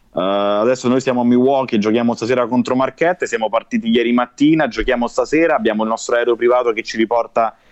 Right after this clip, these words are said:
indietro a New York, domani è una giornata off, poi venerdì ci rialleniamo, ci fanno a scuola, si rigioca sabato, è non stop. Insomma, da quando comincia la stagione a inizio novembre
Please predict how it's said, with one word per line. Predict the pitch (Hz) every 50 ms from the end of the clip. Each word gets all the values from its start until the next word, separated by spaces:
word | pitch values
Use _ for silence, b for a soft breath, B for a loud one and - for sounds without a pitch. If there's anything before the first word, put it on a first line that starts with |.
| b b
indietro | - 117 117 127 - 123 135 123
a |
New | 127 131 135
York, | 139 139 147 156 165 170 165 156 - - 180 175 170 - b b b b b
domani | - 120 120 135 143 143
è | 135
una | 127 127
giornata | 120 120 127 120 127 131 123 117 139 139
off, | 151 175 170 - 139
poi | 120 135 127
venerdì | 117 120 120 120 117 117 127 135
ci | 127 - 131
rialleniamo, | 127 127 123 127 131 135 143 151 143 131 120 110 107 104
ci | 98 -
fanno | - 107 113 123 131
a | 127
scuola, | - - - 143 143 143 135 127 117 110 104 101
si | 95 107
rigioca | 107 110 110 123 123 120 147 135
sabato, | - - 143 135 127 117 104 107 104 95 104 101 98 b b b b b b
è | - 117 127
non | 139 135 123 110
stop. | 101 - - - - - - - - - - - -
Insomma, | - 104 - - 117 107 104
da | 107 110 113
quando | - 143 147 151 147 139
comincia | 143 143 143 147 147 139 - 143
la | 135 131
stagione | - - 135 131 127 139 135 131 123
a |
inizio | 117 123 131 127 - - 139
novembre | 135 135 135 135 127 117 110 101 95 98 92